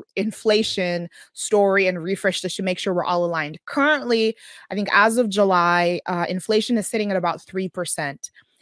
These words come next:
And essentially, I think the expectation from the Federal Reserve is about two percent. And so one of the things that you've, you've known of and you've been seeing is interest rates have been going up, because essentially what they're trying to do is to help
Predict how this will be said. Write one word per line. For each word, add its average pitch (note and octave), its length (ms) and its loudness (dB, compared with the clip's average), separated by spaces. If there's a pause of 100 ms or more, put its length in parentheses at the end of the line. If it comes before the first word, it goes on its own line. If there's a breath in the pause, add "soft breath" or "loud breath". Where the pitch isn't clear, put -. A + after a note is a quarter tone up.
(140)
And G3 360 2 (120)
essentially, A#3 880 0
I F#3+ 60 -2
think A3+ 180 -4
the A3 120 -2
expectation A3 760 -2
from F#3 200 -6
the E3+ 100 -4
Federal F#3+ 440 0
Reserve E3+ 540 0
is D#3+ 80 -6
about D#3+ 380 -4
two G#3 340 -4
percent. F#3+ 680 -2 (360 loud breath)
And G#3 160 0
so G#3 220 6
one A3+ 300 2
of B3+ 80 2
the A#3+ 80 4
things A3+ 260 0
that G3+ 160 2
you've, G#3 380 0
you've F#3+ 220 -4
known C4 440 4
of F3 240 6
and F3+ 100 0
you've F3 140 -4
been F3+ 100 -2
seeing B3+ 380 0
is F3+ 160 -4
interest G#3+ 380 -4
rates F3+ 160 -4
have F3 100 -6
been F3 160 -6
going E3+ 220 -2
up, G#3+ 160 0
because F3 240 -6
essentially A#3+ 420 0
what F3+ 220 -2
they're A3+ 120 2
trying G3 360 -2
to F#3 80 -6
do G#3+ 380 -2 (380 loud breath)
is G3 220 2
to G#3 140 -6
help B3 320 0